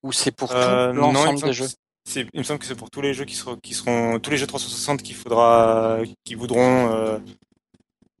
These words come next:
Speaker 2: euh, basculer sur Xbox One, compatible Xbox One, euh, il faut, il faudra l'accord forcément de, de l'éditeur pour le
Speaker 1: D'accord.
Speaker 2: rendre rétrocompatible. Euh, pourquoi ? Parce qu'il y a beaucoup d'éditeurs qui font des remakes H D,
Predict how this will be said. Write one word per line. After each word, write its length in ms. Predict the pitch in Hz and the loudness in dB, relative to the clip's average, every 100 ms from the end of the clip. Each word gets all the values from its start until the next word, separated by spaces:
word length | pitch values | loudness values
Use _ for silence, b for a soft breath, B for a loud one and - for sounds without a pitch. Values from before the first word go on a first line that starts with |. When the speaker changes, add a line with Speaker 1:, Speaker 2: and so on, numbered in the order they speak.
| _ - | _ -2
Speaker 2:
euh, 320 | 117 117 113 | 2 2 2
basculer 380 | 120 - 127 123 | 0 0 4 4
sur 180 | 127 | 4
Xbox 260 | 117 113 - | 0 0 2
One, 160 | 147 151 | 2 2
compatible 340 | - 120 123 | 0 -4 -4
Xbox 320 | 113 117 101 123 | -6 -6 -4 2
One, 240 | 139 143 | 4 4
euh, 220 | 117 113 | 4 2
il 80 | 110 | 0
faut, 800 | 101 117 113 110 110 110 107 107 | -2 -8 -6 -4 -4 -4 -6 -8
il 80 | 120 | -8
faudra 260 | - 120 127 | 2 6 6
l'accord 320 | 123 - 131 | 6 4 -2
forcément 460 | - 113 123 123 | -2 -10 -4 -2
de, 540 | 127 117 110 110 110 110 107 101 - _ _ - | -2 -4 -6 -6 -6 -8 -10 -14 -20 _ _ -6
de 60 | |
l'éditeur 420 | 120 117 113 107 113 _ _ _ _ _ _ _ _ | -4 -4 -4 -6 -6 _ _ _ _ _ _ _ _
pour 120 | 113 | -4
le 60 | |
Speaker 1:
D'accord. 120 | 113 117 | 2 4
Speaker 2:
rendre 120 | 120 | 4
rétrocompatible. 640 | 117 123 117 113 - 110 - _ _ _ - | 2 -6 -10 -8 -8 -12 -16 _ _ _ -4
Euh, 280 | 117 113 113 | 0 2 2
pourquoi ? 440 | 98 127 - 135 | 0 -4 4 4
Parce 180 | 139 117 | 6 -2
qu'il 140 | - 120 | 0 0
y 20 | |
a 40 | |
beaucoup 180 | 113 110 | -2 0
d'éditeurs 360 | 123 117 117 123 | -2 0 -2 -4
qui 120 | - | -4
font 140 | 120 | -4
des 100 | 117 | 0
remakes 420 | 110 120 120 123 | 2 4 4 4
H 220 | 120 107 | 2 0
D, 80 | 113 | 2